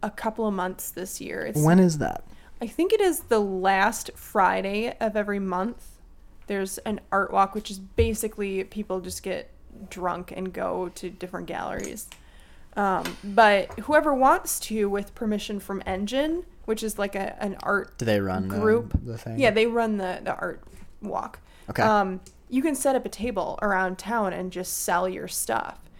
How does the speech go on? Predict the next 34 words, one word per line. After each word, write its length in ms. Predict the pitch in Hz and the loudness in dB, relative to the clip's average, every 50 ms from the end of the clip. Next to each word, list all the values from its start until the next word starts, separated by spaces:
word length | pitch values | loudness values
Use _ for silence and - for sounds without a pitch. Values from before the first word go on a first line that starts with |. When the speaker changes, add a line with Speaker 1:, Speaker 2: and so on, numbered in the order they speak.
| - - - - - | -20 -20 -20 -18 -14
Speaker 1:
So 220 | - - - 233 - | -6 2 2 4 4
I 140 | - 208 208 | 4 2 2
thought 160 | 214 220 208 | 0 -2 -2
that 160 | 208 202 185 | -2 -2 -2
would 140 | 196 185 190 | -4 -6 -6
be 240 | 180 180 135 - - - | -8 -8 -8 -12 -12 -10
a 180 | - 85 165 147 - | -10 -8 -8 -10 -10
super, 680 | - - - - - - - 294 285 - - 175 190 | -10 -8 -6 -6 -6 -4 -2 -2 -2 -2 -4 -6 -6
super 340 | - - 208 - 185 147 - | -6 -8 -8 -6 -6 -4 -2
awesome 560 | 170 165 175 - - - - - - 214 214 - - - - - - - | -2 -4 -4 -6 -8 -8 -8 -8 -10 -12 -14 -16 -20 -20 -20 -20 -16 -12
way 380 | - 196 185 190 175 180 180 | -8 -4 -4 -2 -2 -4 -6
to, 400 | 180 - - - 202 175 165 - - | -8 -10 -8 -6 -6 -6 -6 -6 -6
um, 360 | - - - - 214 202 - - - - - - - - - - - - - - - - - - - - - - - - - | -8 -8 -8 -8 -10 -12 -12 -14 -20 -20 -20 -20 -20 -20 -20 -20 -20 -20 -20 -20 -20 -20 -20 -20 -20 -20 -18 -18 -18 -16 -12
to 140 | - - 202 | -12 -6 -2
do 100 | 220 214 | 0 2
that. 220 | 185 190 - - | 2 2 0 2
So 100 | - 262 | 4 4
I 60 | 262 262 | 6 6
might 180 | 269 294 349 370 | 6 6 6 6
actually 300 | 370 330 - - 349 277 | 4 2 2 2 2 2
have 140 | 269 269 | 2 2
to 80 | 269 240 | 2 2
look 260 | 220 208 220 220 - | 2 2 2 0 0
into 240 | - 240 226 208 226 | -2 -2 0 0 0
getting 300 | 220 220 226 220 214 196 | 2 4 4 4 4 0
a 60 | 185 190 | -2 -2
Square 720 | - - - - - - 202 196 202 202 202 214 208 190 | 0 0 0 0 -2 -2 -4 -2 -2 0 0 -2 -2 -2
as 240 | 196 202 - - - | -4 -6 -8 -8 -6
well 400 | 185 190 180 185 - 226 - - | -2 0 0 0 0 -2 -4 -6
if 320 | - - 196 185 - - | -6 -6 -8 -8 -10 -16
we're 200 | - 208 208 - | -12 -10 -10 -8
gonna 200 | - - - - | -8 -8 -10 -10
do 160 | - - - | -10 -12 -14
that. 300 | - - - - - - | -12 -10 -10 -10 -10 -12